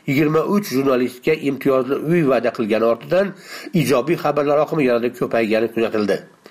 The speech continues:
Farg'onalik bloger Dima Qayum, Dilshod Boltaboyev, yangi hokim viloyatda ko'plab kichik tadbirkorlar uchun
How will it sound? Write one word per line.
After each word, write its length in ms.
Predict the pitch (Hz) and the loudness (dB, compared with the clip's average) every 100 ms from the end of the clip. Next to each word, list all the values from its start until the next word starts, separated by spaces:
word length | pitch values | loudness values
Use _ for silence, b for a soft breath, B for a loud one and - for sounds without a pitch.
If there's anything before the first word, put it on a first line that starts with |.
| B B B B - | B B B B 0
Farg'onalik 400 | 151 170 175 151 | 2 2 2 2
bloger 360 | 156 160 147 156 139 | 2 2 2 -2 0
Dima 260 | 143 147 143 | 2 2 0
Qayum, 320 | 143 147 156 104 113 | 0 2 2 0 -2
Dilshod 280 | 117 123 120 | -2 -2 0
Boltaboyev, 580 | 117 123 120 143 170 160 B B B - | 0 0 0 2 2 -2 B B B -2
yangi 320 | 120 151 175 185 - - - | 0 0 0 0 -2 -10 -2
hokim 400 | 139 135 - 165 147 | -2 -2 -2 0 2
viloyatda 460 | 123 120 120 - 131 151 | 2 2 0 -2 -2 -2
ko'plab 380 | 131 139 156 160 B B B B | -2 0 -2 -4 B B B B
kichik 200 | - 170 | -4 -2
tadbirkorlar 480 | 151 143 - 135 151 156 | -2 -2 0 2 2 0
uchun 140 | 147 | -2